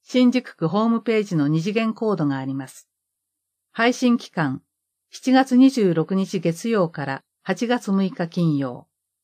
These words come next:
以上、用途地域等の変更素案を作成しましたでした。続いて、道路を正しく使いましょう。八月は道路ふれあい月間です。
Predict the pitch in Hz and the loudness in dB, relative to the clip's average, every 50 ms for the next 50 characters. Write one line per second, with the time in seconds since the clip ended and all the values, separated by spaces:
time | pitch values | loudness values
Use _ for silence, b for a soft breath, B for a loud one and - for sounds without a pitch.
0 | _ _ _ _ _ _ _ _ _ - 247 254 - 226 190 170 151 139 - - | _ _ _ _ _ _ _ _ _ -2 -2 0 4 4 4 4 4 2 -4 -10
1 | _ _ _ - 233 262 277 277 277 277 269 - 277 262 240 208 - - _ - | _ _ _ 2 4 4 4 4 2 0 -2 0 0 0 0 -2 -6 -8 _ -2
2 | 214 196 170 156 147 135 208 233 240 240 - 240 233 233 - - 233 208 180 165 | 0 0 0 0 -2 -2 -2 -2 -2 2 4 2 2 2 2 0 0 0 0 0
3 | 143 143 135 - 160 - - - - 208 202 190 - - 185 185 185 185 - - | -2 -2 -4 -6 -8 -10 -8 -4 -2 -2 -2 -2 -4 -4 -4 -4 -4 -4 -6 -10
4 | - 160 135 - - _ - 156 147 - - - - - - _ _ _ _ _ | -8 -6 -6 -6 -8 _ -10 -10 -10 -10 -14 -16 -18 -18 -18 _ _ _ _ _
5 | _ _ _ _ _ _ _ _ _ _ _ _ _ _ _ _ _ _ _ _ | _ _ _ _ _ _ _ _ _ _ _ _ _ _ _ _ _ _ _ _
6 | - 214 202 233 247 240 220 208 - - 208 202 202 - _ _ _ _ - 202 | -6 -4 0 2 2 2 2 0 -2 0 0 0 0 -2 _ _ _ _ 2 4
7 | 254 285 277 254 220 180 165 165 - 170 180 226 254 - - - 165 170 - - | 4 6 6 6 6 4 4 2 0 0 0 0 0 0 -4 -6 -6 -6 -6 -4
8 | 220 208 214 208 202 190 170 - - 180 156 127 - - _ _ _ _ _ _ | -2 0 0 0 0 -2 -2 -2 -4 -2 -2 -2 -6 -8 _ _ _ _ _ _
9 | _ _ _ _ _ _ 196 196 196 247 247 247 240 240 233 202 175 160 156 156 | _ _ _ _ _ _ -2 0 2 2 2 2 2 0 -2 0 0 0 0 -2
10 | - _ _ _ _ 190 233 262 277 269 208 160 135 - - 180 220 240 254 254 | -6 _ _ _ _ 2 4 6 6 6 4 4 0 0 0 0 2 2 2 2
11 | 247 226 233 233 233 - _ - 151 135 131 127 131 127 - - _ _ | 2 2 0 -2 -2 -4 _ -6 -4 -4 -4 -6 -8 -12 -14 -18 _ _